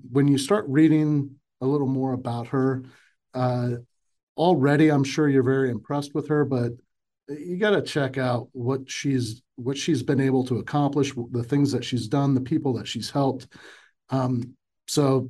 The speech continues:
you're in, uh, this, uh, this interview is just, I, I am so grateful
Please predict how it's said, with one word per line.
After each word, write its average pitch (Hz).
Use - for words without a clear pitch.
you're 160
in, 147
uh, 135
this, 170
uh, 127
this 156
interview 127
is 127
just, 135
I, 139
I 156
am 151
so 220
grateful 120